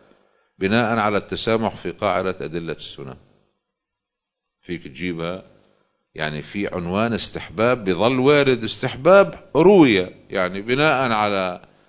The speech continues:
أن هذا الاستحباب مروي، بيلتقي مع الرجاء،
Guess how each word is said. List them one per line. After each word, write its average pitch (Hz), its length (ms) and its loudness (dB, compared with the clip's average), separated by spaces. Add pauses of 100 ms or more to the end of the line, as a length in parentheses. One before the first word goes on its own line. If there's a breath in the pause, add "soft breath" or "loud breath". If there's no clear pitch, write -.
(160 soft breath)
أن 98 200 -4
هذا 90 240 -2
الاستحباب 80 720 -6
مروي، 82 420 -6
بيلتقي 156 600 0
مع 123 240 2
الرجاء، 107 680 0